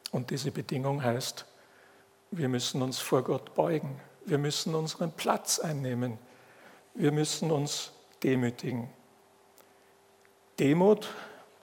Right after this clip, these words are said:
das deutsche Wort, kommt von einem alten Wort, das so viel heißt wie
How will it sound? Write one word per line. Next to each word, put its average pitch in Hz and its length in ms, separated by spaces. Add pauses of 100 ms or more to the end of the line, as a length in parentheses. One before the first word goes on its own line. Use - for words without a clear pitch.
das - 200
deutsche 131 420
Wort, 165 380 (260)
kommt 135 280
von 135 160
einem 127 320 (400)
alten 147 480
Wort, 139 320
das - 180
so 135 120
viel 139 340
heißt 131 400
wie 127 260